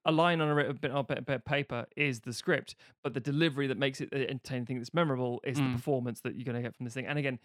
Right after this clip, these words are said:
Speaker 1: you're bringing back the same, I, cr-, again, the wire work mindset as well. It sounds like there's less of it involved here.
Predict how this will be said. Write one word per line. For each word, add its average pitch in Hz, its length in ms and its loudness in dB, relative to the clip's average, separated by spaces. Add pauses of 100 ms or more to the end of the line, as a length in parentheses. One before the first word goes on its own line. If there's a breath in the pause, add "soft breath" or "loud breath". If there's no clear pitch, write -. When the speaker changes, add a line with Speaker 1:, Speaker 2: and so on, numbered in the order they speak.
(280 soft breath)
Speaker 1:
you're 131 100 -2
bringing 131 220 2
back 117 180 0
the 123 80 -10
same, 117 420 -4 (580)
I, 120 180 -6 (140)
cr-, - 220 -8
again, 135 340 0
the 135 80 -4
wire 143 280 4
work 131 240 0
mindset 135 380 0
as 131 100 -8
well. 135 260 -2
It - 80 -8
sounds 151 200 2
like 120 100 -2
there's 127 120 -4
less 135 240 -2
of 127 80 -4
it - 160 -6
involved 139 680 0
here. 156 280 4